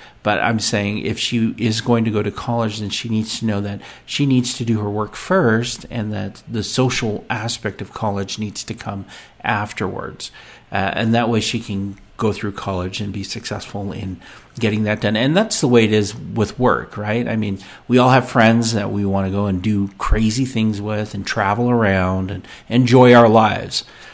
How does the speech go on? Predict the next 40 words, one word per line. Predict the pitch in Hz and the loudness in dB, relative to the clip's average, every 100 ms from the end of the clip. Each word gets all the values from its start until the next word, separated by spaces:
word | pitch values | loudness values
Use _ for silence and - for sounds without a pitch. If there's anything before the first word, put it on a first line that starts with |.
| - | -8
Uh, | 101 101 104 117 | -2 0 -2 0
however, | 131 131 123 120 - | 2 4 4 2 2
we | 123 120 | 4 4
have | 117 127 131 | 4 2 0
to | - | -4
work. | 131 190 165 - - | 2 4 4 0 -6
We | 104 | -4
have | 98 - | -4 -6
to | - | -4
pay | 98 | -2
our | 90 | -2
bills. | 92 131 175 170 156 - | 2 4 4 4 0 -4
We | 95 | -6
have | 95 90 - | -6 -10 -10
to | 95 95 - - - - | -8 -8 -10 -18 -18 -6
be | 92 | -4
responsible. | 90 87 - 147 143 131 131 127 | -2 -4 0 2 2 0 -2 0
I | 117 | 4
mean, | 123 | 6
those | 143 175 - | 6 2 0
things | 156 120 | 0 2
are | 101 110 110 104 - | 2 2 2 0 -2
ingrained | 113 98 101 104 110 117 117 - | -4 -2 -2 2 2 4 2 0
in | 90 110 98 95 92 - - | -4 -4 -2 -4 -6 -16 -10
us | - 120 - | -2 0 2
as | 101 101 | 0 -2
adults, | 95 113 104 98 87 | -2 -2 -2 -4 -6
and | 98 | -2
those | 101 110 113 | 0 0 0
are | 113 | -2
the | 101 | -2
things | - 98 - | -4 -6 -4
that | 101 | -4
I'm | 98 95 - - - | -4 -6 -12 -20 -6
ingraining | 117 113 107 107 107 107 | 0 2 6 4 4 2
in | |
my | 98 90 | 0 0
daughter | 95 95 92 92 90 104 | 2 4 4 2 -2 -6
right | 98 95 95 | -4 -2 -2
now | 107 101 95 | 0 0 -2